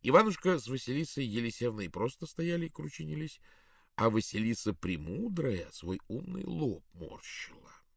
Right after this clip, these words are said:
Думала она, думала и придумала. «Мы вот что сделаем. Есть у нас в стольном городе ещё и третья Василиса, Василиса Предобрая.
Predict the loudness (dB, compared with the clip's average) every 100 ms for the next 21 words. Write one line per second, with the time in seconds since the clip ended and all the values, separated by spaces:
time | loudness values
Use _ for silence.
0 | _ 6 8 10 10 8 4 -2 0 0
1 | -2 -2 -2 -2 -2 -4 -12 -16 -20 -20
2 | _ _ _ _ 0 4 6 6 4 2
3 | 2 2 0 -4 -4 -2 -2 0 -2 -12
4 | -20 -20 _ _ _ _ -4 6 8 8
5 | 4 -4 0 8 8 8 4 -10 -4 4
6 | 6 6 4 4 4 6 6 4 4 4
7 | 0 0 2 4 4 2 4 4 2 -6
8 | -10 -6 -8 -8 -8 -10 -10 -18 -18 -18
9 | -20 _ _ _ _ -6 0 0 0 -4
10 | -8 -2 0 2 2 2 -6 -12 -16